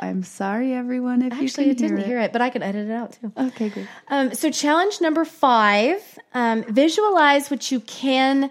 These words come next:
Speaker 2: change. Focus on it. See it.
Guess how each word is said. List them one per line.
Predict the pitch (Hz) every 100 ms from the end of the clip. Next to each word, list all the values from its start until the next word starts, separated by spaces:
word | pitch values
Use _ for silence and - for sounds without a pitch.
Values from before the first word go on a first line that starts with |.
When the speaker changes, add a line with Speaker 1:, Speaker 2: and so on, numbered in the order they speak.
| -
Speaker 2:
change. | - - 262 240 202 180 165 196 - - -
Focus | - - 269 285 294 269 -
on | 220 196
it. | 180 - _
See | - - - 269 262
it. | 208 147 -